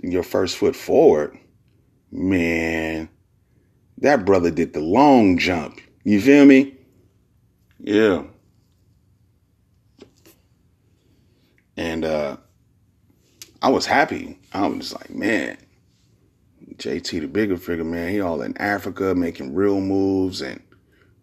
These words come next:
you know what I'm saying, real moves and, and, and going out there and really doing shit."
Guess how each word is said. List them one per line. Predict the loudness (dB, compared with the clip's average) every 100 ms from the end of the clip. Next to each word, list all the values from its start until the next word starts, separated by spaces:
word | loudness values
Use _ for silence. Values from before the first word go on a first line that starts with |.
| -10
you | -6 -4
know | -4
what |
I'm | -4 -4
saying, | -2 -2 -2 -2 2
real | 4 6 6 4
moves | 2 4 4 2 0 -8 -14 _ _ _ _ _ _
and, | -6 -4 -2
and, | -4 -4 -4 -4
and | -4 -6
going | -4 -2 -2
out | -2 -2
there | 0 2
and | 0 -2 -4 -6
really | -10 -10 -8 -2 2 2 2 2 0
doing | 2 4 4 2
shit." | 0 -4 -6 -10